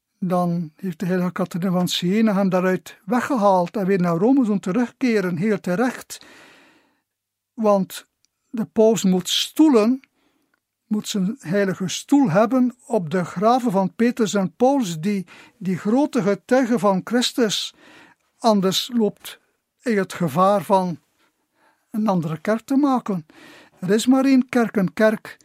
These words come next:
die steunt op het evangelie, die steunt op het getuigenis van de apostelen die Jezus gekend hebben, meegemaakt hebben en ervaren hebben en dat aan ons door hebben gegeven.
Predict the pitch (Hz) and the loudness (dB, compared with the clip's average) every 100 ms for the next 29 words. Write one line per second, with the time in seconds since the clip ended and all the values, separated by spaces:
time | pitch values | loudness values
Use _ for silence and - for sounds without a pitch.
0 | _ _ _ _ _ 190 160 - - 220 | _ _ _ _ _ -6 -4 -6 0 4
1 | 254 233 - - _ _ _ 208 180 - | 4 2 -2 -20 _ _ _ -12 -10 -4
2 | 196 170 156 135 208 254 247 151 _ _ | -4 -2 -4 -2 0 0 0 -4 _ _
3 | _ - 175 - 233 220 190 170 - 185 | _ -8 -8 -2 2 2 0 -4 -8 -8
4 | - 208 226 240 220 - 202 185 196 180 | 0 0 2 2 2 0 0 0 -4 -2
5 | 233 233 - 262 254 240 - - _ 214 | 0 0 0 0 2 0 -4 -16 _ -4
6 | 180 196 202 180 - 190 - 214 254 - | -2 0 -2 -4 -6 -8 -2 2 2 0
7 | 233 196 185 226 269 262 269 - 240 220 | 0 2 2 0 2 2 2 -2 2 2
8 | 190 180 _ - - - _ _ _ _ | 2 -2 _ -20 -20 -20 _ _ _ _
9 | - 208 185 - 196 156 185 208 262 220 | -4 0 0 -2 -6 -4 0 2 2 0
10 | 262 240 220 214 190 180 _ _ _ _ | 0 0 0 0 0 -4 _ _ _ _
11 | _ _ _ - 190 180 185 175 156 190 | _ _ _ -6 -2 0 0 -2 -2 -2
12 | 214 247 247 - 240 226 202 - 180 | 0 -2 -4 -8 -6 -2 -2 -4 -8